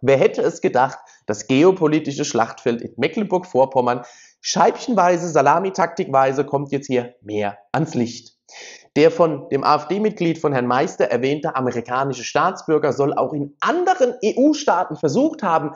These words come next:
Widerstand gegen die Pipelines zu organisieren und in der zuständigen Genehmigungsbehörde für die Erdgasleitung beim Bergamt Stralsund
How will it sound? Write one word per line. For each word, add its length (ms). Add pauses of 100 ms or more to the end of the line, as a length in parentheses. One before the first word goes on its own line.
(140)
Widerstand 640
gegen 240
die 100
Pipelines 640
zu 100
organisieren 760 (840)
und 220
in 140
der 180
zuständigen 800
Genehmigungsbehörde 1500
für 240
die 140
Erdgasleitung 960
beim 320
Bergamt 560
Stralsund 720